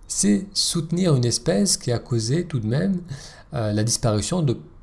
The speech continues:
cinquante pour cent des gros mammifères sur la Terre en l'espace, euh, de dix, quinze mille ans. C'est une espèce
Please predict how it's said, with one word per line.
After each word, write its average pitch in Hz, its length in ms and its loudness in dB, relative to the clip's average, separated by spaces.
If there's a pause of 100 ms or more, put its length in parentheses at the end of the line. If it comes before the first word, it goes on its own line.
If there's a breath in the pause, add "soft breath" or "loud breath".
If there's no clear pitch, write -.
(160)
cinquante 170 520 0
pour 135 160 -2
cent 147 320 -2 (140)
des 117 80 0
gros 110 160 0
mammifères 113 640 -2
sur 170 560 0 (180)
la 104 140 -2
Terre 208 420 2 (640 loud breath)
en - 120 -4
l'espace, 120 720 2 (340 soft breath)
euh, 101 160 -2
de 95 100 -6
dix, 117 300 2
quinze 107 240 0
mille 104 200 4
ans. 196 200 2 (560 loud breath)
C'est 131 300 0
une 156 100 6
espèce 156 720 6